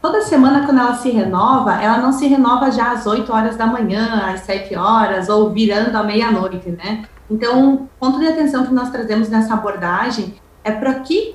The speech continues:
caso alguém precise fazer alguma entrega em atraso nesse período,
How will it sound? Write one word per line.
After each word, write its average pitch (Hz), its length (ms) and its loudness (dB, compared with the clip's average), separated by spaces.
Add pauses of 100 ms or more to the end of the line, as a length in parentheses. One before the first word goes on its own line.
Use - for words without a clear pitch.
caso 359 340 0
alguém 226 440 2
precise 240 460 -6
fazer 226 340 -2
alguma 220 320 0
entrega 190 680 -2
em 294 200 -2
atraso 226 560 0
nesse 202 240 -4
período, 180 520 -4